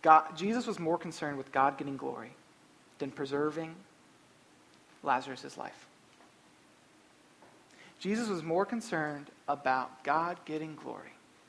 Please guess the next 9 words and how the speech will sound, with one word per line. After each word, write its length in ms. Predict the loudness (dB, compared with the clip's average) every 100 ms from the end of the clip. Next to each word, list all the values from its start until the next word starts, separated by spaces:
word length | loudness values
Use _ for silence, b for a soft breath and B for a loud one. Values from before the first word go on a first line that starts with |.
| b b -14
than 80 | -8
preserving 680 | -8 -4 -4 -4 -8 -8 -18 -20 -20 -20 -20 -20 -20 -20 -18 -4
good 160 | -4
circumstances. 580 | -2 -8 -8 -16 -16 -18 -20 -20 -20 -20 -20 -20 -20 -20 -20 -20 -20 -20 -20 -20 -20 -20 -20 _ b b b
That's 200 | -2 0
how 100 | 0
Jesus 320 | -2 -4 -6
loved 240 | -2 -2 -2
Lazarus. 460 | -4 -4 -12 -18